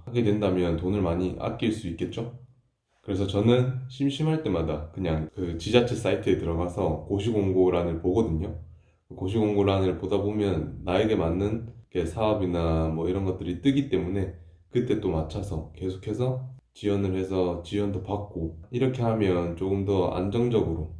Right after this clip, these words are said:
귀농할 수 있을 것 같은 생각이 듭니다. 고시공고는 무조건 일일 일 방문하는 것을 잊지 마시고요.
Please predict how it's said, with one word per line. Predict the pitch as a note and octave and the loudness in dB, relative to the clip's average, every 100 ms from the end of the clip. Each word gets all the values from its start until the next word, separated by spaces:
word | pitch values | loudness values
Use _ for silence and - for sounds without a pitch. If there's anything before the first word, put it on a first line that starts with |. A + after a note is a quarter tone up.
| - | -10
귀농할 | G#2 G2+ G#2 | -2 0 2
수 | G2+ - | 0 -4
있을 | F2+ - G2 | -8 -6 -6
것 | F#2+ F#2 | -4 -4
같은 | F#2 - B2+ C3 - - - - _ _ | -6 -2 -2 -2 -4 -10 -18 -20 _ _
생각이 | - A#2 A2+ G#2+ | -8 0 2 2
듭니다. | F2 F2 D#2 - - - _ _ | -2 -4 -6 -12 -20 -20 _ _
고시공고는 | G2 F#2 G#2 A2 A#2 A#2+ G#2 | -6 -2 0 2 4 4 2
무조건 | F2 G2+ G2+ G2+ F#2+ | 2 0 0 0 0
일일 | B2 C3 A#2+ A#2 | 2 2 2 2
일 | A#2+ | 2
방문하는 | A#2+ A#2+ A#2+ A#2+ A#2 A#2 A#2 | 2 0 0 0 0 2 2
것을 | G2 G2 F2+ | 0 -2 -6
잊지 | - G2 | -6 -4
마시고요. | F2 F2 F#2 F2+ F#2 | -4 -4 -4 -4 -4